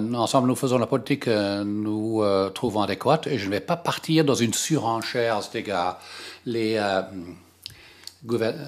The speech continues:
les discussions que je mène sont au niveau du gouvernement. Nous sommes tout à fait d'accord. Et du coup, on est là, ici, tous les deux, pour vous prouver, justement, hum, qu'il n'y a pas une feuille de cigarette entre les partis du gouvernement pour ce qui est de l'analyse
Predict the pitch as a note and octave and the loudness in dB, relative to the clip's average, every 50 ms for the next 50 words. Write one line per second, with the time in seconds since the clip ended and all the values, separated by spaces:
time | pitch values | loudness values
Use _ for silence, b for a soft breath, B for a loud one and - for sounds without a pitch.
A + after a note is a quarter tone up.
0 | B2+ A#2 A2 G#2 G2 A#2+ - - B2+ - D#3 D3 C#3 - C#3 A#2 - A#2 G#2+ G#2 | -10 -8 -8 -6 -6 -6 -4 -4 -2 0 0 0 0 0 -2 -2 -2 -2 -2 0
1 | A2 B2+ C3 C3 C3 C#3 C3 A#2 - - A2+ - B2+ A#2 G#2+ G#2+ G#2+ G#2 A2 A2+ | 0 2 2 2 2 2 0 0 0 -2 -2 -2 -2 -2 0 0 -2 0 -2 0
2 | G#2+ A2+ G#2+ A2 G#2+ A2+ F3 G#3+ F3+ - - C#3 - - C#3+ - A#2+ - C#3 B2+ | 0 2 2 2 2 4 4 4 4 2 0 0 -2 -2 -2 -2 -2 0 0 0
3 | A#2 - F#3 G#3+ A3+ - - B3 C4+ G3+ - B3 B3 - - C4 C#4 C4 G#3+ G3+ | 2 6 6 6 6 6 4 2 2 4 4 2 2 4 4 4 6 6 6 6
4 | G3 G#3 B3 C#4 C4 - A#3+ B3 - - C4 B3+ G3+ E3 - - B3+ A#3+ A3 F#3 | 6 6 6 4 4 6 4 4 4 4 2 2 2 2 2 2 4 6 6 4
5 | D#3 F#3 A#3+ C#4+ C#4+ C#4+ - C4+ C4+ G#3+ F#3 E3 F#3+ B3 - - - B3 A3 E3+ | 4 4 4 4 2 4 4 6 6 6 4 4 2 2 2 4 4 4 4 6
6 | B3+ C#4 F3 A2 A#2+ B2 - - D#3 C#3 D3+ F3 G#3 G#3 - B B B B B | 6 4 4 4 2 0 2 2 4 4 6 4 4 2 0 B B B B B
7 | B B B B B - D3+ C#3 C#3 C#3 C3+ C3+ C3+ C3+ - D3+ C#3+ C3+ C3+ C3+ | B B B B B -4 -2 0 0 2 2 2 2 2 2 2 2 4 4 2
8 | C3 C3 C3+ - - - D#3+ C#3+ C#3+ D3+ C#3+ - - F#3+ F#3+ F#3+ G3+ E3+ - - | 0 0 -2 -4 -4 -4 0 4 4 4 4 6 6 4 6 6 4 4 4 2
9 | - - A3+ A#3 A#3+ A#3+ F#3 G#3 F3+ - - - G3+ F#3 G3 F#3 C4 B3+ E3 - | 4 6 6 8 8 6 6 4 2 2 0 0 2 4 4 4 4 2 2 4
10 | - G3+ G3 F3 D#3 B2+ - - D3+ B2 A2+ - B2 C3 B2 - C#3 A2 - - | 4 6 6 6 4 4 2 4 4 4 4 4 4 2 4 4 2 0 2 0
11 | - C3+ C3 A#2 A#2 A#2+ A#2 A2 A#2 A#2+ A2+ G#2+ G#2+ G#2+ G#2+ A#2 A2+ A2 A#2 A#2 | 2 2 2 4 2 2 2 4 4 4 4 4 4 4 4 2 2 4 2 2
12 | A2+ - C3 A#2+ - - - C3 A#2+ A2+ A#2+ A#2 A#2 A#2 A2+ A#2+ A#2 A2+ A2+ B2 | 4 2 2 2 2 0 0 0 2 2 2 2 2 2 2 0 0 2 2 2
13 | A#2+ A#2+ A#2 A#2+ A2 A2+ A#2+ | 2 2 0 0 2 2 2